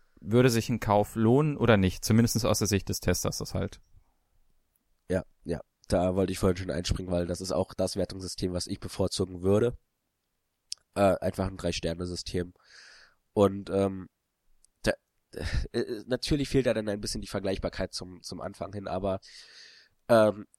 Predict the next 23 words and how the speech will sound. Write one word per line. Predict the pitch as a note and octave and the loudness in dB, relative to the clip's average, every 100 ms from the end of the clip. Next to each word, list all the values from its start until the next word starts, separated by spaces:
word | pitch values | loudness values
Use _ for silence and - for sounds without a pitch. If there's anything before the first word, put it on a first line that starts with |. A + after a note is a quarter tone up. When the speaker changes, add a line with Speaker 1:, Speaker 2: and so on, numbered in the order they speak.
| - | 0
Speaker 2:
äh, | B2 - | 0 0
die, | C3 G#2 | -10 -4
die | A#2 | 2
Wertung | A#2+ C#3 A#2+ | 2 0 -2
ist | B2 | -2
ja | |
nicht | A2 - | 0 2
da, | G2+ | 2
um | B2 A#2+ _ _ _ _ - | 2 -4 _ _ _ _ 0
halt | G2+ F#2 | 0 0
Vergleiche | - G#2 F#2+ F#2 F#2 | -2 -2 0 0 0
anzustellen, | G#2 G2+ - F#2 | -2 -4 -2 -2
sondern | F#2+ F#2 E2 | -2 -4 -4
einfach | F2+ F#2+ | -4 -4
das | G2 | -4
Spiel | - G2 | -4 -6
zu | - | -6
bewerten. | F2 E2+ D#2 E2 _ _ _ _ - | -6 -6 -6 -8 _ _ _ _ -2
Und, | G2+ G2 F#2+ | 0 0 -6
äh, | D#2 F#2 F#2 F2 | -4 -2 -2 -2
weil, | E2+ | -4
weil | F#2 F2+ | -4 -4
wir | G2 G2+ | -4 -8